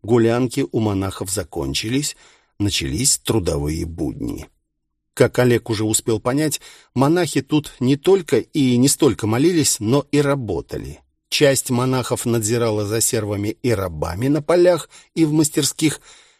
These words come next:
часть монахов несла службу стражниками. И, судя по их тренировкам, которые Олег один раз наблюдал,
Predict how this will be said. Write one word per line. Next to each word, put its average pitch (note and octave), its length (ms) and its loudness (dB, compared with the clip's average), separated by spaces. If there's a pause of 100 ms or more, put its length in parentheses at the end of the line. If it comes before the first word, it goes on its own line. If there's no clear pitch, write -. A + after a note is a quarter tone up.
часть E3+ 420 2
монахов F3 540 0
несла G#2 420 -2
службу C#3 460 -4
стражниками. C2+ 880 -6 (300)
И, A2 100 2
судя G#2+ 320 2
по G#2+ 160 2
их G2+ 180 -2
тренировкам, C#3+ 680 0 (200)
которые C3+ 560 2
Олег B2+ 360 0
один A#2+ 280 0
раз A#2 200 0
наблюдал, A2+ 500 0